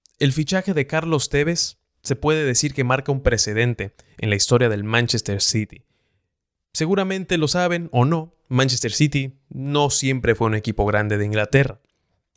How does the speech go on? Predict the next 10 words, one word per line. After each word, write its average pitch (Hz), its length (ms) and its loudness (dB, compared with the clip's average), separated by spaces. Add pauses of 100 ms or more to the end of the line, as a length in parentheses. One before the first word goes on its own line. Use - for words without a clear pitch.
(580)
De 117 80 -4
un 117 80 2
día 120 140 0
para 131 220 2
otro, 135 420 -4 (440)
o - 80 -4
bueno, 151 200 2 (180)
quizá 110 400 2 (160)
un 117 140 -4
proceso, 135 640 -2